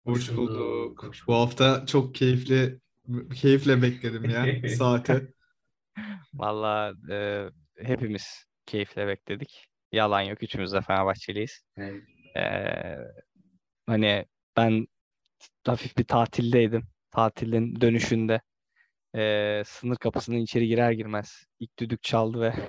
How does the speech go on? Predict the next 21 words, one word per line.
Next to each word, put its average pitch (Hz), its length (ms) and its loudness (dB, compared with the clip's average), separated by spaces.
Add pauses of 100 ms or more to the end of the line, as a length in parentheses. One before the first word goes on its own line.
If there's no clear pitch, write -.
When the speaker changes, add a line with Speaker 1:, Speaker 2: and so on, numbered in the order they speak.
(880)
Speaker 3:
<laughs> - 80 -16
e, 107 760 -4
maçı 117 340 -4
izleyebildim. 113 640 -4
Bir 123 60 -6
tek - 480 -8
bu 117 60 2
hafta 113 260 0
Fenerbahçe 110 420 -2
maçını 101 300 -8
izleyebildim. 101 680 -6 (140)
Diğer 107 160 2
maçlara 104 420 -2
bakamadım. 104 460 -2 (800)
E, 104 140 4
Speaker 2:
Hı 104 40 4
hı. 104 40 -2
Speaker 3:
sizlere 127 500 0
güveniyorum 107 500 -2
bu 107 80 0
hafta 107 360 -4